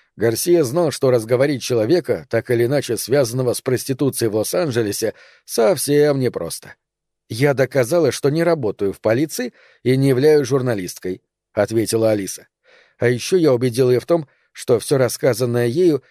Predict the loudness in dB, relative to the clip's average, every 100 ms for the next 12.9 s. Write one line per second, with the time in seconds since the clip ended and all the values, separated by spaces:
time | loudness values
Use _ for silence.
0 | _ -4 -2 2 2 2 2 0 0 0
1 | -4 -2 0 2 0 0 -2 -4 -8 -18
2 | -20 _ _ _ _ _ _ 0 2 2
3 | 2 2 2 2 2 2 0 -2 _ _
4 | _ _ _ -4 0 2 0 -4 0 2
5 | 2 2 2 2 0 0 0 0 -4 -6
6 | -6 -8 -4 0 2 2 -2 0 0 0
7 | -2 -4 -6 -8 -10 -2 2 2 0 -6
8 | -4 -2 0 0 -2 -4 -6 -6 -10 -14
9 | -16 _ _ _ _ _ -4 0 2 2
10 | 2 4 2 2 4 4 4 0 2 2
11 | 2 -2 -4 -10 -16 _ _ _ -2 0
12 | 2 0 0 -2 0 0 -2 -12 -16